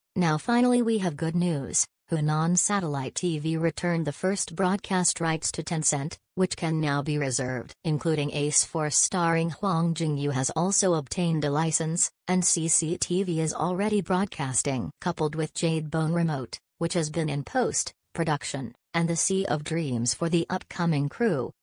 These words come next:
if the major platforms or T V stations negotiate in twenty twenty-two,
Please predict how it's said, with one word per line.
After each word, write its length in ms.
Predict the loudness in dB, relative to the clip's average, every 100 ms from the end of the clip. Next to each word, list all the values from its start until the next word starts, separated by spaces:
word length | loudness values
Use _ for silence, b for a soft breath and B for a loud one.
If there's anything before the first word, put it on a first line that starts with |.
| _
if 180 | 0 0
the 120 | 0
major 440 | 0 0 0 -2
platforms 760 | -2 -2 -2 -2 -2 0 0 0
or 100 | -2
T 240 | 0 -2
V 220 | 0 0 0
stations 640 | 0 0 0 0 0 2
negotiate 720 | 0 0 0 0 0 0 -2
in 160 | -2 -2
twenty 320 | -2 -4 -4
twenty-two, 720 | -4 -4 -2 -2 -2 -2 -6